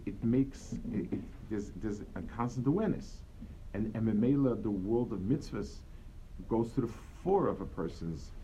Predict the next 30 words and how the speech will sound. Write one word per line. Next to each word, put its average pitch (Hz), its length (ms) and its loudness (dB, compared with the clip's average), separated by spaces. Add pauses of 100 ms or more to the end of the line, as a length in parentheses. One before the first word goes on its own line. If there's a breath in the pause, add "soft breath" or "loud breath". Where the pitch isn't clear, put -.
(240)
thoughts, 82 400 0 (260)
not 123 320 2
buried 117 280 4
somewhere, 110 360 0
somewhere 95 300 -2
back 95 200 -4
in 95 60 -4
the 90 180 0
deep. - 140 -2 (1160)
So, 117 520 4 (580)
in 127 100 6
many 175 180 6
ways, 143 480 4
it's, - 420 -6
it's - 260 -10 (120)
from 110 140 0
our 95 120 4
biggest 147 340 4
struggles, 73 400 -2 (200)
'cause 92 120 -2
no 120 60 0
matter 110 240 2 (120)
how 156 100 2
much 180 260 0
we 120 80 2
struggle 120 400 2
with 107 180 0
a 92 40 0
Yetzer 90 480 -2
Hara, 107 300 0